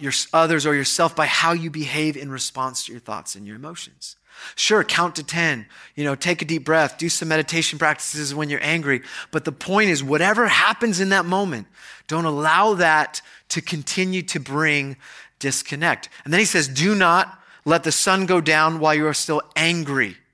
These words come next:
and do not give the devil a foothold." What you do with your emotions and your thoughts matter.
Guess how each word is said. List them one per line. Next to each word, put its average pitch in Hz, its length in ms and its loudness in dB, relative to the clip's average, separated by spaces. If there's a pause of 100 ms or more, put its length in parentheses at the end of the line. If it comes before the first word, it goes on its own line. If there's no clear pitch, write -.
(880)
and 113 80 -18
do 131 100 -8
not 135 260 0
give 151 480 -2
the 131 120 -8
devil 131 680 -6 (320)
a - 80 -12
foothold." - 760 -12 (1120)
What 120 160 -10
you 143 140 -10
do 151 260 0
with 214 180 -4
your 220 120 2
emotions 196 520 0
and 170 120 -2
your 165 100 -2
thoughts - 580 -2 (220)
matter. 117 760 -2